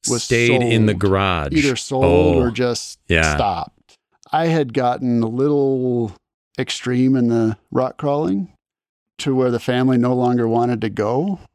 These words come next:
Speaker 2: Was this before or after you tested your roll cage?
Speaker 1: The, the extreme part of it came before I tested it. They, <laughs>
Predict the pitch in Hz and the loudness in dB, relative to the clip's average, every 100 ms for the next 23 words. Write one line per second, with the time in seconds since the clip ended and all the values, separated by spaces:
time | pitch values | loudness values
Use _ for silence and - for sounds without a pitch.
0 | - 101 104 - 78 117 156 135 110 110 | -2 0 0 -4 -4 -2 0 0 0 0
1 | 101 87 - 95 - 78 78 95 87 - | 0 0 0 -2 -2 -4 0 0 2 -2
2 | 65 65 - _ _ 151 160 156 156 - | -2 -6 -10 _ _ -6 -2 -2 -2 -4
3 | 262 277 247 170 143 123 123 - - 139 | -2 -2 0 -2 -2 -2 -4 -6 -2 0
4 | 127 110 101 - - - 160 160 139 113 | 2 0 -6 -16 -16 -6 -2 0 0 -4
5 | 107 - 110 - 113 107 104 - _ _ | -6 -6 -6 -6 -6 -4 -6 -8 _ _
6 | _ _ _ - - 110 160 | _ _ _ -6 0 2 4